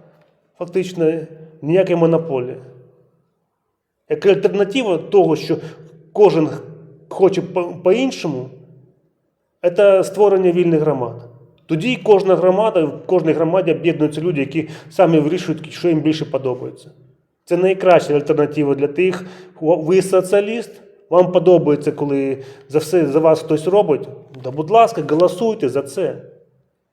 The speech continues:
Нехай будуть створені вільні громади, це ж ваш рай. Ви одні хочете то, інші ето. Ви свої, м, будете жити в той громаді, яка хоче ото, що хочете ви.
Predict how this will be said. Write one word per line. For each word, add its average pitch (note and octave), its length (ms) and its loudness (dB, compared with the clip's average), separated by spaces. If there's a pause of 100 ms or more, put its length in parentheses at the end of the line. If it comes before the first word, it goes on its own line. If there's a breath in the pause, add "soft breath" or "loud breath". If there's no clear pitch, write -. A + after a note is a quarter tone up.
(100)
Нехай A3 320 0
будуть G#3 280 -4
створені G3+ 460 2
вільні F#3+ 260 -4
громади, F#3 480 0
це G3 200 2
ж E3+ 120 -4
ваш F#3 360 -2 (100)
рай. E3 200 4
Ви F#3+ 260 0 (340 loud breath)
одні E3+ 260 4
хочете G#3 360 4
то, A3+ 180 6
інші F#3 400 -6
ето. F#3+ 360 0
Ви D3+ 380 -4
свої, F3 420 -4
м, D3+ 680 -4
будете F3+ 280 -2
жити F3+ 180 -2
в - 40 -8
той F#3 120 6
громаді, F3 420 2
яка F3 180 -2
хоче G3+ 380 0 (220 loud breath)
ото, F#3 260 2
що F#3 160 2
хочете F3+ 420 -4
ви. D#3+ 320 -4